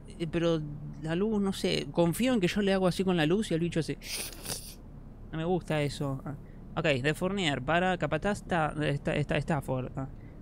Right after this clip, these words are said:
Esta es nuestra cuarta solicitud formal para re-, reabastecer el vino. ¿Qué era? Rodaste, boludo. Hola, ¿cuándo vuelves a subir Amnesia Tadiel? ¿Qué onda, Guillermito? Eh, Guillermito está en el chat para la gente de YouTube que no lo está viendo en este momento. Para la gente de Twitch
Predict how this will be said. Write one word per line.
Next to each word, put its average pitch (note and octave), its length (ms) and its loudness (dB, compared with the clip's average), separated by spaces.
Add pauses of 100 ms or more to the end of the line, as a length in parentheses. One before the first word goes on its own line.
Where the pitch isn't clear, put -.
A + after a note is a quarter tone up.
(640)
Esta B3 180 0
es A3 80 2
nuestra F3+ 680 2
cuarta B3+ 280 2
solicitud F3+ 380 0
formal G3+ 400 -2
para F3 200 2
re-, E3 300 0
reabastecer E3 840 0
el E3+ 160 4
vino. B2 500 0 (680)
¿Qué E3 80 -2
era? A#2+ 140 -4
Rodaste, D3+ 400 -2
boludo. D3 420 -2
Hola, G3+ 240 2
¿cuándo A#3+ 260 0
vuelves A3+ 360 2
a F3+ 40 2
subir G#3 320 0
Amnesia F#3 520 0
Tadiel? D3 1000 0 (380)
¿Qué G#3 80 4
onda, G#3+ 160 2
Guillermito? F#3 920 2
Eh, D#3 220 -2
Guillermito F#3 480 -2
está G#3+ 160 -2
en G3 60 -2
el E3+ 120 0
chat G#3 240 0
para D#3+ 160 0
la E3 100 0
gente F3 180 0
de D#3 60 2
YouTube D3+ 240 0
que E3+ 80 0
no D#3+ 100 -2
lo D#3 60 0
está D3 160 0
viendo D#3 180 0
en D#3 80 0
este C#3+ 140 -2
momento. F#3+ 500 2
Para D3 200 0
la D3 100 2
gente F3+ 200 0
de D3+ 80 2
Twitch F3 460 -2